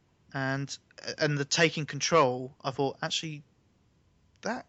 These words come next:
that could be quite good. I mean, I mean, I don't often, uh, I'm not being big-headed, I don't often get stuck to the point I need to ask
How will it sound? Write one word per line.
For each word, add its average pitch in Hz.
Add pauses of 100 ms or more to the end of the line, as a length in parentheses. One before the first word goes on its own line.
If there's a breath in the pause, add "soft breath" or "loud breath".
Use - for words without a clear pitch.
(360)
that 196
could 180
be 165
quite 147
good. 160
I 143
mean, 151 (760 loud breath)
I 139
mean, 120
I 135
don't 139
often, 127 (640)
uh, 131
I'm 131
not 131
being 127
big-headed, 127
I -
don't 135
often 135
get 131
stuck -
to -
the 120
point 127
I 131
need 127
to -
ask 123